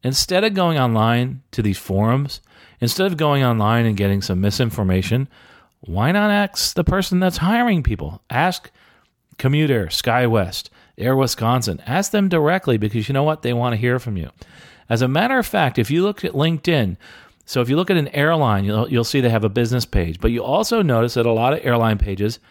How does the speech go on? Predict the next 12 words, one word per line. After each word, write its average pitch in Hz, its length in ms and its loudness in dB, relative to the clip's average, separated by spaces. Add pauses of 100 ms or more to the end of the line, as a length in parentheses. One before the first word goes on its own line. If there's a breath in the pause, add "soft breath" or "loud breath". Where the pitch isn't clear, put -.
(340 soft breath)
have 110 340 -2
pilot 117 340 0
recruiting 165 500 0
train, 92 440 -4
uh, 90 240 0 (100)
pages. 78 460 -4 (260 loud breath)
They 110 140 -2
have 107 100 -2
pilot 156 300 0
recruiting 143 400 -2
pages, 135 480 0
and 139 480 0